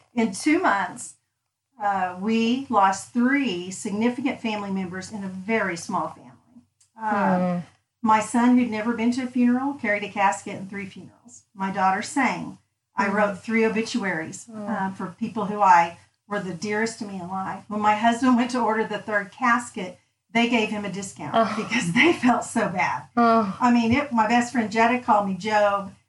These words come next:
Speaker 1: It was, and that's the Cliff Note version. So I, I've never been prone to fear or anxiety at all. <clears throat> And all I could think of was the first time I was really scared for my marriage.
Speaker 2: Hmm.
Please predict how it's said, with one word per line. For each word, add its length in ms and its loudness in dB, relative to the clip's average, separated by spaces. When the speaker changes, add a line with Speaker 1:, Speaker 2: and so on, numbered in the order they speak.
Speaker 1:
It 340 2
was, 380 0
and 160 2
that's 260 4
the 100 -2
Cliff 280 0
Note 260 -10
version. 340 -8
So 140 2
I, 600 4
I've 140 4
never 340 2
been 180 0
prone 260 -2
to 100 -6
fear 320 -4
or 120 -2
anxiety 640 0
at 80 -10
all. 400 -4
<clears throat> 100 6
And 640 0
all 120 6
I 80 4
could 200 -6
think 260 0
of 220 0
was 200 -6
the 60 -6
first 260 -6
time 120 0
I 100 2
was 180 -6
really 360 -4
scared 420 -8
for 80 -14
my 160 -8
marriage. 600 -10
Speaker 2:
Hmm. 200 -2